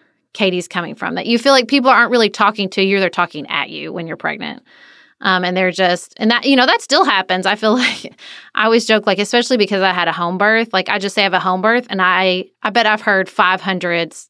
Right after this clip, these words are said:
C-section stories because people hear I had a home birth and they launch into why they needed a C-section. It's just like this, this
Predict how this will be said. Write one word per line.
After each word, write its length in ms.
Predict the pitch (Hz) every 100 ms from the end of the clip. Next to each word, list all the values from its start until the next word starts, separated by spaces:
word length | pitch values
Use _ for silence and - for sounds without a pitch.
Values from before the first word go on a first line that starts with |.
| -
C-section 540 | - 190 156 135 165
stories 380 | - - - 165
because 260 | 220 240 220
people 300 | 302 277 262
hear 160 | 247
I 160 | 208 208
had 100 | 196
a 60 |
home 200 | 185 233
birth 300 | 220 165 170 -
and 140 | 196
they 120 | 185
launch 320 | 180 190 185 202
into 280 | 190 180
why 200 | 170 175
they 140 | 180 170
needed 260 | 165 170
a 60 | 170
C-section. 580 | - 170 - - - - _ - - - - - _
It's 140 | - -
just 220 | 214 214
like 180 | 196 190
this, 320 | 185 - -
this 440 | - 185 170 -